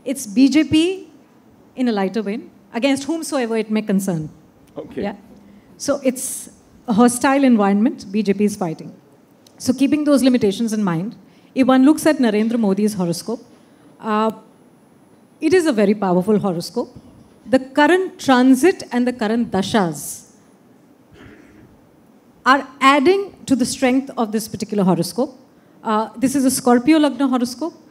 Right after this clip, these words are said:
Speaker 1: with the ninth lord moon, uh, in the Lagna, with Mars, the Lagna lord.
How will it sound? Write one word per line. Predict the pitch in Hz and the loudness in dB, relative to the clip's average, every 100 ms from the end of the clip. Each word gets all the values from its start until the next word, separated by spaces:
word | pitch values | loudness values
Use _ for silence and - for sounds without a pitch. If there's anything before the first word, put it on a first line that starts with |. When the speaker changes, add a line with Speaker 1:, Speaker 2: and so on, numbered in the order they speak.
| _ - | _ -4
Speaker 1:
with | 220 247 | 2 4
the | 240 | 6
ninth | 233 254 277 | 6 4 4
lord | 254 254 254 - - | 4 4 2 -2 -4
moon, | 214 226 220 302 285 - - _ | 4 6 6 2 -4 -14 -20 _
uh, | - 202 190 - | -4 -2 -2 -4
in | - 294 | 4 6
the | 254 | 8
Lagna, | 226 196 196 226 302 - | 6 4 2 -2 -4 -8
with | 220 240 226 | 2 2 4
Mars, | 202 190 196 262 - - | 4 4 2 0 -4 -8
the | 226 | -2
Lagna | 196 180 185 | -2 -2 -2
lord. | 180 190 247 | -2 -2 -4